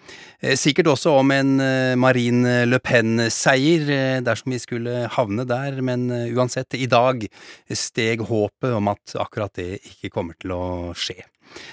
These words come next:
Jeg skjønte jo på Sigurd at jo større seier Macron, eh, får, jo bedre er det. Eh, men, eh, det viktigste må jo tross alt, eh, være at han, eh, vinner. Jo, jeg sier det rett ut. <laughs> Jeg tipper at du ikke blir overrasket over det.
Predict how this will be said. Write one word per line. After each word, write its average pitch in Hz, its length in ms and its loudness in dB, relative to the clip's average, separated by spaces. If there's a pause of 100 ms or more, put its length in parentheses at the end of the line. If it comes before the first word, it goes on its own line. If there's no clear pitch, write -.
(140)
Jeg 120 80 0
skjønte 120 180 4
jo 107 80 0
på 123 100 -2
Sigurd 113 300 0
at 113 140 -2
jo 120 80 -2
større 104 340 -2
seier 101 420 0
Macron, 110 840 -2
eh, - 20 -6
får, 185 320 2
jo 139 100 2
bedre 120 420 2
er 127 40 2
det. 190 200 0 (580)
Eh, - 100 -8
men, 117 260 0
eh, 117 160 -2
det 117 140 -4
viktigste 104 420 -6
må 95 140 -2
jo 92 60 -6
tross 95 260 -6
alt, 90 320 -6
eh, 95 180 -4
være 90 380 -4
at - 240 -12
han, 87 320 -4
eh, 87 220 -4
vinner. 80 340 -8 (400)
Jo, 117 140 4
jeg 196 160 2
sier - 220 -2
det 110 100 0
rett 110 180 0
ut. - 300 -8 (220)
<laughs> - 260 0
Jeg 196 160 -2
tipper - 320 0
at 107 100 0
du 135 60 -2
ikke - 180 -2
blir 113 220 0
overrasket 101 400 0
over 120 180 2
det. 147 240 2